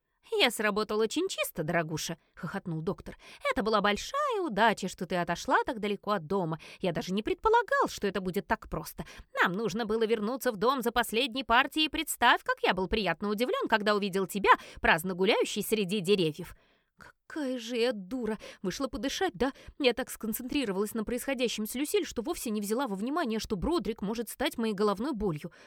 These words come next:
А теперь, теперь, когда я знаю, что он заодно с местными властями». Пятерня Зака легла на моё колено. Он потянул ткань вверх, явно намереваясь задрать подол.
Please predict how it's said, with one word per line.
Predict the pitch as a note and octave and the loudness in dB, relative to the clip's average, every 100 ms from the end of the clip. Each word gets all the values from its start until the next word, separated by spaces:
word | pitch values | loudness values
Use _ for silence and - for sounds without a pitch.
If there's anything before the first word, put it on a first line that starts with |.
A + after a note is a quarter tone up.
| - | -14
А | - | -10
теперь, | C#4 - D4+ - _ _ - | -6 -2 -2 -4 _ _ -4
теперь, | D4 - G3 | -2 0 -2
когда | A3+ F3 B3 | -2 0 2
я | B3+ | 2
знаю, | F3+ E3+ G3 | 0 -2 -2
что | - A3 | -2 -2
он | C#4 | 0
заодно | G#3+ F3 G#3+ | 0 0 -2
с | - | -2
местными | G#3+ C#4 D4+ A#3+ | -2 -2 -2 -2
властями». | G3 F#3+ - F4 F#4+ F#3+ _ _ _ _ _ _ - | 0 -2 0 0 0 -2 _ _ _ _ _ _ -8
Пятерня | A3+ C4+ F4+ G#4+ | -2 0 0 0
Зака | A3 E4+ D4+ | 2 2 2
легла | C4 F3+ A3 | -2 0 0
на | G3+ | 0
моё | F#3 | -2
колено. | - F3 E3+ D#3 F3+ - | 0 0 0 -4 -8 -8
Он | G#3 | -6
потянул | G3+ G3 G#3+ G3+ | -4 -4 -4 -4
ткань | - F#3+ E3 | -4 -4 -2
вверх, | D3+ D#4+ G3 | 0 -2 0
явно | A#3+ D4 F3+ | 0 0 0
намереваясь | F3 F3+ F#3+ F#3+ | -2 0 2 0
задрать | D#3+ A3 F#3+ D#3+ | 0 0 0 -4
подол. | - A#3+ E3 | -2 -2 -2